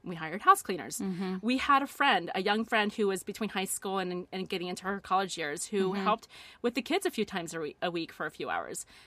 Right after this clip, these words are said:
Speaker 1: And she would touch on the laundry and help a little bit with that. I didn't
Speaker 2: Yeah.
Speaker 1: want full control. I, you know, I
Speaker 2: Right.
Speaker 1: can't let go of full control of the laundry 'cause I
Speaker 2: Right.
Speaker 1: have my ways. And so number six, the lesson number six I wanna share is be willing to get help. If you really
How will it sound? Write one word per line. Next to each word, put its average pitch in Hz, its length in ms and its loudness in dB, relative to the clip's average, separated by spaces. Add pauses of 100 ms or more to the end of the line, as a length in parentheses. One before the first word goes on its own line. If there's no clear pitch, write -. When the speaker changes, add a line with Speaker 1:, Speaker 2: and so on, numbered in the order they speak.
(120)
Speaker 1:
And 208 180 2
she 208 220 0
would 220 240 2 (540)
touch 202 260 4
on 254 80 6
the 269 80 8
laundry 262 420 8
and 180 120 -6
help 190 180 4
a 233 40 2
little 226 200 0
bit 240 100 0
with 233 160 -6
that. 302 240 6
I 202 60 2
didn't 247 140 2
Speaker 2:
Yeah. 214 160 10
Speaker 1:
want - 180 -2
full 214 180 0
control. - 320 -4
I, 226 280 2
you 214 80 -4
know, 180 60 -4
I 165 60 -2
Speaker 2:
Right. 294 100 0
Speaker 1:
can't 202 200 12
let 247 120 10
go 214 120 6
of 208 100 4
full 208 140 -2
control 240 400 2
of 226 80 -6
the 208 80 2
laundry 180 300 2
'cause 170 100 8
I 175 60 6
Speaker 2:
Right. 160 100 2
Speaker 1:
have 175 80 0
my 175 100 -4
ways. 170 300 -4 (500)
And 254 140 4
so 247 440 6
number 339 420 2
six, - 560 0
the 208 100 0
lesson 196 320 2
number 214 200 2
six - 280 -4
I 196 60 0
wanna 175 180 0
share 170 320 0
is 214 160 -4
be 349 140 4
willing 190 420 0
to 190 140 -6
get 165 220 -4
help. - 360 -2
If - 160 -6
you 330 180 2
really 214 320 2